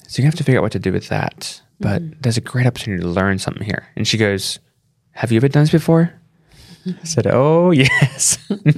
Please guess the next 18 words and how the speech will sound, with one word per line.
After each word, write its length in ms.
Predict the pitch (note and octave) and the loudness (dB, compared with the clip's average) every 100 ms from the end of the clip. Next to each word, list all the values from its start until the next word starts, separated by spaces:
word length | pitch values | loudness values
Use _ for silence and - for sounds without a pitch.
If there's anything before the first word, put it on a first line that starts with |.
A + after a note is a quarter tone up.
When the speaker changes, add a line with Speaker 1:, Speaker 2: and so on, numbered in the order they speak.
| - D3+ | 2 0
Speaker 2:
Make 220 | F3+ F3+ | 2 -2
a 60 | G3 | -2
poor 260 | - F#3 | -2 -2
choice. 460 | F#3 F3 E3+ G3 - | 0 -2 -2 -4 -4
Speaker 1:
Have 680 | - C#4+ - - - C3+ D3 | -2 -2 -4 -8 -4 0 2
you 60 | F#3+ | 2
ever, 60 | - | 2
have 20 | |
you 20 | C#3+ | 4
ever 20 | |
Speaker 2:
Violate 420 | G3 F#3+ G3 F#3 | 4 4 2 2
my 80 | F3+ | 2
Speaker 1:
spent 40 | C#3 | 2
Speaker 2:
boundaries, 140 | E3 B2+ | 2 2
Speaker 1:
money 300 | B2 C#3+ E3 | 4 2 2
Speaker 2:
as 80 | |
I 80 | E3+ | 0
said. 320 | F3+ E3+ F3+ | -6 -10 -12